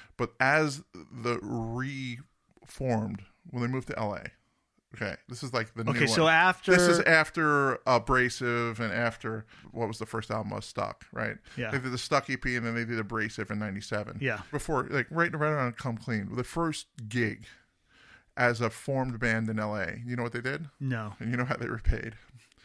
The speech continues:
Speaker 1: The f-, band first played together at a Vivid Video porn party. <laughs> They were paid with D V Ds and tapes. <laughs>
Speaker 2: You know? Well, there's the other story about Wes. Like,
Speaker 1: And,
Speaker 2: right
Speaker 1: and
Speaker 2: before he got discovered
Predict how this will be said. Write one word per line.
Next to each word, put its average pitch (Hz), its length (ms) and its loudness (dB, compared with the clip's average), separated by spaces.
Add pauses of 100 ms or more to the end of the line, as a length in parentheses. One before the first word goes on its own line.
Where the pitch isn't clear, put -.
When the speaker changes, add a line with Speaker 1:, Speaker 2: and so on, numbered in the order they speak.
(540)
Speaker 1:
The 135 60 -4
f-, - 200 -10
band 147 440 -2
first - 320 -6
played 156 180 -4
together 117 380 -2
at 117 80 -2
a 107 60 -2
Vivid 131 500 -6
Video 123 460 -4
porn 120 420 -8
party. 107 300 -6 (340)
<laughs> 208 100 -4 (1300)
They 147 120 0
were 151 120 2
paid 165 300 -2
with 135 240 -4
D 147 140 -2
V 151 140 -6
Ds 123 460 -6 (120)
and 123 160 -4
tapes. - 440 -8 (680)
<laughs> 622 60 6 (1160)
Speaker 2:
You 160 100 -4
know? 214 300 2 (1300)
Well, 185 120 8
there's 190 200 6
the 196 120 8
other 254 240 6
story 196 360 8
about 165 300 8
Wes. 160 480 6
Like, 151 160 6
Speaker 1:
And, 185 100 8
Speaker 2:
right 185 140 10
Speaker 1:
and 185 80 4
Speaker 2:
before 247 340 8
he 220 140 6
got 202 220 6
discovered 151 800 4